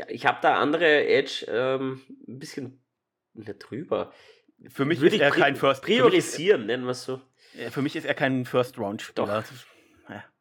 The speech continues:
Speaker 1: Ja, glaub
Speaker 2: Also
Speaker 1: ich
Speaker 2: er
Speaker 1: schon,
Speaker 2: hat halt
Speaker 1: glaub
Speaker 2: eine
Speaker 1: ich schon.
Speaker 2: hochgrad-, ist hochgradig athletisch, aber we-, weder besonders hoch, äh, besonders stark produktiv gewesen. Sein Combine lässt ihn hochschießen. Ähm, er ist mir auch zu klein als Edge-Spieler mit sechs zwei. Ähm,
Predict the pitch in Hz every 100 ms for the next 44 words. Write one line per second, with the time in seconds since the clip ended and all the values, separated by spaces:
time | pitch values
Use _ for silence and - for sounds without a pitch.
0 | - 107 - 107 143 156 151 147 170 151
1 | 151 156 185 143 165 160 156 147 160 165
2 | 160 156 143 127 123 160 180 165 131 135
3 | 127 131 135 139 123 135 139 131 127 131
4 | 135 - 143 - - 131 139 139 135 131
5 | 139 131 139 139 - 127 131 - 131 123
6 | 175 - 156 156 131 127 151 165 156 147
7 | 151 151 139 139 - 143 139 139 131 -
8 | - - - - - 131 117 117 117 _
9 | _ _ _ 120 127 156 139 - - -
10 | 123 151 139 - 135 - - 135 131 127
11 | 131 - - - 123 120 120 120 - -
12 | - - 123 110 113